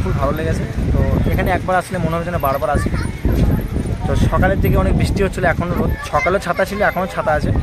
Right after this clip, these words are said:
তো সকালে ছাতা নিয়েছিলাম, আহ, বৃষ্টির জন্য, এখন ছাতা মানুষ নিচ্ছে রোদের জন্য।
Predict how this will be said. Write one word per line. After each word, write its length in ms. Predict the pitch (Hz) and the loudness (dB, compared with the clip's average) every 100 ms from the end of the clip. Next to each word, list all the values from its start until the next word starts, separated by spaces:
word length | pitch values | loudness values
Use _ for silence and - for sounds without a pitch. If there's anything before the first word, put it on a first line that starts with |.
| - - - - - - - - - - - - - | -2 -4 -6 -6 -4 0 2 0 -2 -2 -4 -6 -4
তো 120 | - | -2
সকালে 380 | - 160 190 208 - | 0 0 4 4 4
ছাতা 240 | - 185 196 | 0 0 -2
নিয়েছিলাম, 460 | 202 208 214 220 - - - - - | -2 0 0 0 -4 -4 -4 -4 -2
আহ, 100 | 156 | -2
বৃষ্টির 360 | - 175 - - | 0 0 2 2
জন্য, 200 | 208 214 | 2 2
এখন 240 | 175 202 | 2 -2
ছাতা 300 | - 160 175 | -2 -2 0
মানুষ 280 | 175 185 185 | 0 0 -2
নিচ্ছে 280 | 180 - 185 | -2 -2 -2
রোদের 280 | - 165 | 0 -2
জন্য। 180 | - 120 | -2 -4